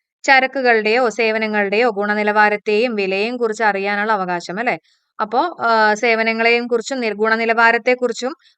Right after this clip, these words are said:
വിലയെയും കുറിച്ചും അറിയാനുള്ള അവകാശം. ഓക്കെ, അപ്പൊ അതും കറക്റ്റ് ആണ്. ഇനി അടുത്ത പോയിന്റ് നോക്കാം, അന്യായമായിട്ടുള്ള വ്യാപാര സമ്പ്രദായങ്ങൾക്കെതിരെ പരിഹാരം തേടാനുള്ള അവകാശം. പരിഹാരം തേടാനുള്ള അവകാശം ഉണ്ട്, അല്ലേ? നമ്മൾ ഡിസ്കസ് ചെയ്തിട്ടുള്ള പോയിന്റിൽ തന്നെ വരുന്നതാണ്.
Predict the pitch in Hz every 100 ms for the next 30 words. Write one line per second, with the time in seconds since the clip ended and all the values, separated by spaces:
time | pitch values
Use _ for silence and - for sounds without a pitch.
0 | - 220 220 233 269 262 220 262 220 208
1 | 214 226 240 247 254 262 285 202 185 175
2 | 165 208 170 - 196 196 190 - - _
3 | _ - 269 247 247 208 190 202 175 269
4 | - _ _ _ - 302 294 294 285 254
5 | 220 202 170 202 349 - _ _ - 240
6 | 247 277 277 302 320 302 285 294 262 240
7 | 226 226 240 247 262 254 220 220 226 214
8 | 220 233 208 185 196 262 240 214 233 254
9 | 269 320 311 277 262 254 240 214 190 185
10 | 180 240 214 208 214 226 233 240 233 233
11 | 233 226 226 220 240 196 196 262 - -
12 | - _ 254 262 262 254 254 262 254 262
13 | 254 233 240 240 240 214 214 190 240